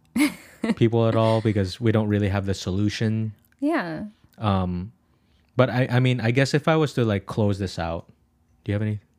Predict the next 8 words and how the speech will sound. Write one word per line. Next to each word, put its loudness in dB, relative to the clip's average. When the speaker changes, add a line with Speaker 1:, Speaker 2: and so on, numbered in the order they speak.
Speaker 2:
final -4
words? -6
Speaker 1:
No. -8
<laughs> -2
Speaker 2:
Okay. 2
Speaker 1:
I 4
never 2
do. -6